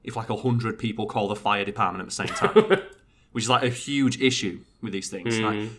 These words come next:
Speaker 1: twenty thousand people are logging on at once. It's like if everyone in a hotel flushed the toilets at the same time.
Speaker 2: Yeah, yeah. And it's
Speaker 1: It's
Speaker 2: like,
Speaker 1: not,
Speaker 2: um,
Speaker 1: it's
Speaker 2: if
Speaker 1: just
Speaker 2: you've ever
Speaker 1: not
Speaker 2: tried to,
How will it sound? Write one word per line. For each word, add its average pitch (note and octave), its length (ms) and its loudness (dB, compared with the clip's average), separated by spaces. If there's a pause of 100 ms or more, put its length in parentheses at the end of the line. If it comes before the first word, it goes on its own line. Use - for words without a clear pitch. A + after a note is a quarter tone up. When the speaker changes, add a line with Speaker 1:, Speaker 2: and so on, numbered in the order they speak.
(100)
Speaker 1:
twenty C3 380 2
thousand B2 320 2
people A#2 240 0
are G#2+ 60 -2
logging G#2+ 280 0
on G2+ 100 -2
at G2+ 60 -4
once. G#2 220 -2
It's C#3 120 0
like F3+ 320 4
if C3+ 140 -4
everyone C3 280 0
in A#2 60 0
a A2+ 40 -2
hotel A#2+ 340 0
flushed G#2+ 260 -8
the - 60 -20
toilets G#2 300 -2
at - 60 -10
the - 40 -6
same F#2+ 180 -2
time. F#2+ 260 -2 (200)
Speaker 2:
Yeah, F#3+ 200 12
yeah. C#3 220 8 (200)
And D3 120 10
it's C#3+ 200 6
Speaker 1:
It's B2+ 180 4
Speaker 2:
like, C#3+ 200 10
Speaker 1:
not, C3 120 8
Speaker 2:
um, A2+ 140 6
Speaker 1:
it's G#2+ 100 -2
Speaker 2:
if A#2 60 -2
Speaker 1:
just A#2+ 140 4
Speaker 2:
you've A#2+ 120 4
ever B2 160 8
Speaker 1:
not B2 100 4
Speaker 2:
tried A2 180 6
to, B2+ 40 6